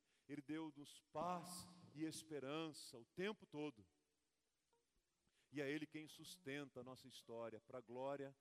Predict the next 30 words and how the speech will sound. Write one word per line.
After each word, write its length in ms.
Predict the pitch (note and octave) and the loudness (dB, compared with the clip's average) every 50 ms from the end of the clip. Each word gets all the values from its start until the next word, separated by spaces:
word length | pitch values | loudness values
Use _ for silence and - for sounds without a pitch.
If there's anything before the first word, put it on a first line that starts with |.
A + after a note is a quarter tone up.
| _ _ _ _ _ _ - | _ _ _ _ _ _ -16
e 40 | A#2+ | -14
pro 160 | - - B2 | -10 -8 -6
louvor 360 | B2 B2 A#2+ A2 A2+ A2+ A2+ | -6 -6 -6 -6 -6 -8 -8
do 80 | G#2 - | -8 -10
seu 180 | - - G#2 G#2 | -10 -10 -10 -12
nome. 240 | F#2+ F2+ F2+ F2+ F2+ F2+ _ _ _ _ _ _ _ _ _ _ _ _ _ - | -12 -14 -18 -18 -20 -20 _ _ _ _ _ _ _ _ _ _ _ _ _ -4
Foi 160 | - E3+ F3+ F3+ | 2 4 4 4
a 80 | F3 | 4
morte 640 | F3 E3 D#3+ E3 F3+ F3+ F3 E3 - - - - G2+ - _ _ _ _ _ _ _ | 2 2 2 4 6 4 4 2 -2 -8 -16 -16 -16 -16 _ _ _ _ _ _ _
que 80 | - - | -12 -6
deu 200 | A#2 C#3+ D#3+ D#3 | -2 0 0 0
vida, 420 | B2 G#2+ A2+ B2 C3 B2 A2+ G#2+ F#2 - _ _ _ _ _ - | -2 -4 -6 -4 -4 -4 -6 -10 -14 -14 _ _ _ _ _ -4
e 80 | C3+ D#3 | -2 0
na 160 | D#3 D3+ C#3 | 2 2 0
vida 580 | - - A#2 D3 F#3 G#3 - - G#3 G#3 G3+ - _ _ _ _ | 0 -4 -2 -2 0 0 2 2 2 2 0 -4 _ _ _ _
de 120 | - C#3 C#3 | -10 -8 -4
Jesus 480 | B2+ C#3 B2 - - D3 D#3 D3+ D3 | -4 -4 -4 -2 -2 -2 -2 -2 -2
é 40 | D3 | -4
que 80 | - C3 | -6 -6
nós 200 | C3+ C3 B2 - | -8 -8 -8 -6
caminhamos 580 | - C3+ B2+ B2+ A#2 A#2+ B2 B2+ C3 A#2+ - | -8 -8 -6 -6 -6 -4 -4 -6 -6 -10 -12
seguros 680 | - C#3 A#2+ C3+ D3 E3+ F3+ F3+ F3+ F3 - - - - _ _ _ _ _ | -12 -10 -6 -2 -2 -2 -2 -2 -4 -8 -8 -10 -12 -14 _ _ _ _ _
e 100 | - A#2 | -4 -2
amparados, 580 | B2 A#2+ A2+ - A#2 A2 G#2 G2 F#2+ F#2+ - - | -2 -2 -2 -4 -4 -4 -2 -4 -6 -6 -10 -12
pra 140 | - - B2+ | -10 -8 -6
glória 300 | A#2+ A#2 A#2 A2 G#2+ G#2+ | -4 -2 -2 -2 -2 -2
do 80 | G2+ G#2+ | -4 -6
nome 220 | G#2+ G2 F#2+ G2 | -8 -10 -10 -10
dele 200 | F#2 F#2+ F#2 F2+ | -8 -8 -8 -8
sempre. 380 | - - - F2+ E2+ _ _ | -10 -14 -14 -16 -18 _ _